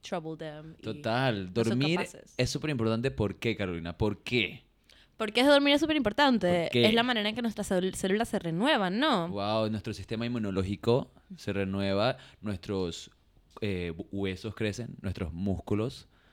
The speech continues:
Speaker 2: se regeneran, eh, nuestra memoria comien-, nuestra memoria,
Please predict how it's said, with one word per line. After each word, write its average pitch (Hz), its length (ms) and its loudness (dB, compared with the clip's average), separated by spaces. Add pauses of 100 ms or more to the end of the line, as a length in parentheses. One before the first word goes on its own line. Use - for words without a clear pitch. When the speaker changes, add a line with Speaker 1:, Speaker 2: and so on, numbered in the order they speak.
(260)
Speaker 2:
se 101 240 -4
regeneran, 101 1040 -4 (960)
eh, 98 580 -2
nuestra 113 380 -2
memoria 110 880 0 (400)
comien-, 107 480 0
nuestra 107 280 -4
memoria, 110 760 0